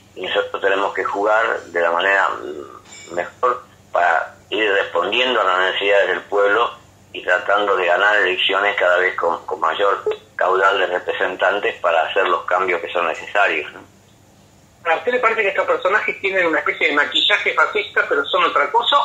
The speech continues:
Speaker 2: o son fascistas? Porque eso sí
Speaker 1: No,
Speaker 2: me
Speaker 1: no.
Speaker 2: genera una duda.
Speaker 1: No,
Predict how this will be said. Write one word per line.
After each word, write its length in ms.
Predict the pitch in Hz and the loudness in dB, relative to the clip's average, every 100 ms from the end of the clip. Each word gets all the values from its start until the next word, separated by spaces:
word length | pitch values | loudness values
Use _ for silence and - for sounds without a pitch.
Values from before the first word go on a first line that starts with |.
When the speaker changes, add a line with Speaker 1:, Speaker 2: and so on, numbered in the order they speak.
| - | 2
Speaker 2:
o 80 | - | 2
son 280 | 233 156 | 2 0
fascistas? 560 | - 127 135 123 - 123 - - - - | 0 -2 -2 -4 0 0 0 -12 -20 -8
Porque 400 | 143 - 156 175 | -6 -2 0 2
eso 180 | 190 - | 2 2
sí 140 | - | 2
Speaker 1:
No, 160 | 208 196 | 2 4
Speaker 2:
me 60 | 185 | 4
Speaker 1:
no. 300 | 185 156 127 | 4 4 2
Speaker 2:
genera 240 | 175 170 | 4 4
una 140 | 151 | 4
duda. 460 | 139 127 123 120 - | 2 2 2 2 -2
Speaker 1:
No, 240 | 196 196 | -2 2